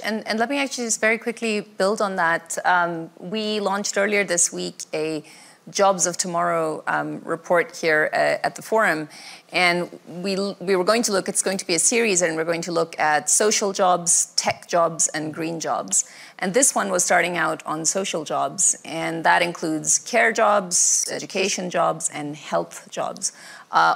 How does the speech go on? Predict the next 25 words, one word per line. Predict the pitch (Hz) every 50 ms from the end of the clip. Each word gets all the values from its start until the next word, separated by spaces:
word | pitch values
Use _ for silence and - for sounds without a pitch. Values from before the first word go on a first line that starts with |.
| -
all | - 208 226 247 247
three | - - - 202
that | 185 170 165 -
we | 175 180 175
know | 180 180 175 180 185
we're | 185 180 175
going | 175 175 170 170
to | 175 -
need | 170 165 165 165
a | 165
lot | 160 151 - - -
more | 185 208 254 262 233
of, | 196 - 170 165 160 165 - - - - - - - - - _
and | - 196 214 214 214 214 214 220 220 208 -
possibly | - - - 262 254 - - - - 185 175 175 - - - - - - - -
lend | - 180 202 214 214 190
themselves | 202 196 196 - - 185 185 185 180
a | 180
little | 170 185 196 196 180
less | 165 185 185 - - - - - - - - _
to | - - 233 190 170 165 160 - - -
hybrid | - - - 180 175 170 175 170 160 156
work | 160 160 156 156 - - -
or | 156 151 151
to | 147 147 - - 156 139 143 143 -